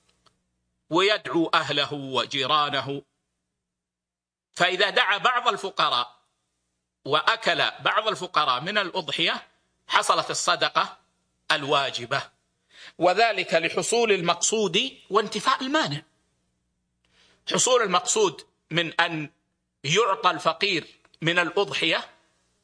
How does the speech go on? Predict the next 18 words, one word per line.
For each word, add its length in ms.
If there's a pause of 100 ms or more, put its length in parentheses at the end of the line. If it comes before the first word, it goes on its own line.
(440)
وانتفاء 920 (720)
المانع. 640 (800)
لكن 320
لو 140
أن 300
الإنسان 520
حرص 380
على 360
أن 180
يرسل 400
إلى 240
الفقير 580 (1200)
قطعا 360
من 240
اللحم 380
الني 480
من 220
الأضحية 1000